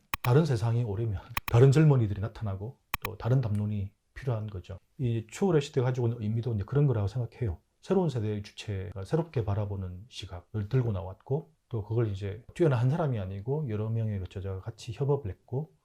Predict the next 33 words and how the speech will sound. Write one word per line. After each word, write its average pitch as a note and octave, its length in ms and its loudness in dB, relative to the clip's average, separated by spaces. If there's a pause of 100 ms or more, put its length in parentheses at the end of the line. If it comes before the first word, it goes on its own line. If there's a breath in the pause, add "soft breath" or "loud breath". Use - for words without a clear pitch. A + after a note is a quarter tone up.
(340)
네, G2+ 80 -4
그래서 B2 320 -2
또 A2 140 -6
이제 G2+ 120 -4
많이 G2 460 -4 (380)
이야기를 G#2+ 260 -2
퍼뜨릴 B2+ 380 -6
수 - 160 -16
있고 G2+ 240 -12
한데, G2 440 -6
또 C#3+ 500 4
간혹 E3+ 320 8
보면 F#3 260 4
이제 A2+ 100 -2
실제로 C3+ 560 -2 (140)
뭐 G#2+ 180 -6
시민사회에서든 C3 1160 4
아니면 G2+ 260 -2
학교에서든 A2+ 840 0
연구자로 A#2 1000 -2
살아가는, A#2 540 -2 (180)
어, G2+ 220 -4
사람들이든 C3 680 0
뭔가 A#2 420 4 (120)
다른 C3 240 6
발상과 C3 540 4
다른 A#2 480 2
능력을 B2+ 340 8
가지고 A#2+ 260 0
있는 A2 80 0
삼십 C#3+ 300 -4
대들이 G2+ 220 -4
있잖아요. A2 480 -6